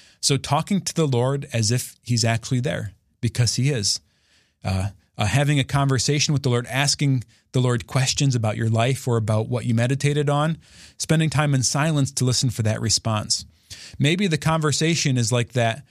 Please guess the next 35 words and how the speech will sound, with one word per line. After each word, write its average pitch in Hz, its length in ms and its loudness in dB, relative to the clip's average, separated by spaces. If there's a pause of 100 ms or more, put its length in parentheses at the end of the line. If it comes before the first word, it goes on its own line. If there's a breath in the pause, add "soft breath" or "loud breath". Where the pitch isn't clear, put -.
(220 soft breath)
that 127 300 0
dinner, 156 420 0 (680)
uh, 110 160 0
between 139 540 0
the, 131 180 0
the, 131 160 0 (220)
the 135 120 0
elderly 156 400 2
couple 120 320 -2
who's 117 160 2
been 120 140 0
married 131 280 2
for 127 100 0
fifty 110 340 -2
years 107 320 0
and 110 240 -2 (220 loud breath)
don't 147 180 0
have 151 140 2
anything 165 280 2
to 156 80 2
say 190 220 0
to - 160 -2
each 110 140 -4
other, - 280 -4 (420 soft breath)
but 127 140 0
there's 135 220 2
this 123 200 0
kind 143 200 0
of 120 160 -4
quiet 139 560 -2
connection 120 720 0 (400 soft breath)
in 131 160 2
the 120 80 2
being 123 320 2
together, 110 500 -2